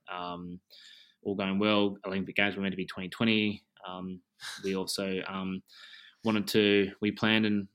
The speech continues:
um, we were trying sort of at the start of twenty twenty to, to fall pregnant. And, um, there was a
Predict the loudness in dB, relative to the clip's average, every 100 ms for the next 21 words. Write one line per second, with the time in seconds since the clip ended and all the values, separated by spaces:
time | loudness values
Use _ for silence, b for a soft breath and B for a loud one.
0 | -8 -4 -2 0 -2 -6 _ _ _ -4
1 | -2 0 0 0 0 0 -2 -2 -8 -10
2 | -10 -4 -2 0 -2 -4 -4 -2 -2 0
3 | 0 0 0 -2 -4 0 0 2 2 2
4 | 0 0 0 -2 -6 -10 -12 -10 -8 -8
5 | -8